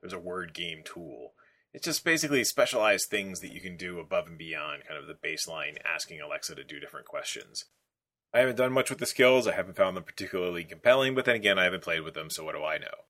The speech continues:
I can't say that the Dot has really transformed my use of technology. It's a cool toy to have around. It takes us one step closer to kind of this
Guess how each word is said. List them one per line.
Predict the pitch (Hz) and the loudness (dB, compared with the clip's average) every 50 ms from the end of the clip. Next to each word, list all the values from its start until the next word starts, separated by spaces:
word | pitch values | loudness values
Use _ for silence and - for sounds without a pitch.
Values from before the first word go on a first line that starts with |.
| - | -6
I | - | -4
can't | 110 135 135 127 110 | -2 0 0 0 4
say | 127 131 127 | 4 4 4
that | 120 107 92 | 4 0 -4
the | 104 | 2
Dot | 101 107 110 117 - - | 8 10 10 10 10 8
has | 98 98 | 2 0
really | 107 110 104 98 | 0 2 2 2
transformed | - 113 104 95 - - 113 110 104 | 2 0 -2 -2 -2 -2 -2 -2 0
my | 101 95 | 0 -2
use | 95 101 95 | -2 -2 -4
of | - - | -6 -6
technology. | - 92 85 95 98 101 101 92 92 98 98 95 | -8 -4 -2 0 2 2 0 0 -2 -4 -6 -6
It's | - - 92 92 | -6 -8 -8 -8
a | 98 | -8
cool | - - 110 101 92 | -6 -2 -2 -2 -2
toy | - - 101 95 | 0 0 0 0
to | 90 90 | 2 0
have | 95 90 | 0 0
around. | 85 80 87 92 90 87 87 85 85 85 - - _ _ _ _ _ _ | 0 0 0 0 0 0 -2 -6 -8 -12 -16 -20 _ _ _ _ _ _
It | - - | -8 -2
takes | - 104 95 | -2 -2 -2
us | 92 - | -2 -2
one | 107 104 98 | -2 -2 -2
step | - - 101 92 | 2 0 0 0
closer | - - 101 95 92 - - 98 90 | 0 -4 -2 -2 -2 0 0 -2 -2
to | - - 87 | -2 -6 -8
kind | - 95 90 90 | -6 -6 -6 -4
of | 85 82 78 76 | -6 -8 -10 -10
this | 82 85 85 82 - - - - - - | -8 -8 -6 -4 -4 -4 -4 -4 -6 -10